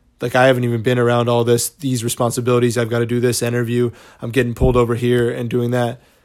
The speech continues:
And I saw Mike Pettine go through it really up close and personal. And he's awesome. And I'm,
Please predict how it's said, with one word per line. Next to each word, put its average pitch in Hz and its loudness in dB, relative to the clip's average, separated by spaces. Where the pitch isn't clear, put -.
And 117 -2
I 147 -2
saw 202 6
Mike 180 2
Pettine 165 2
go 165 2
through 170 4
it 147 0
really 147 4
up 135 -2
close 156 2
and 131 -4
personal. 160 0
And 131 -2
he's 135 -4
awesome. 147 0
And 131 2
I'm, 123 0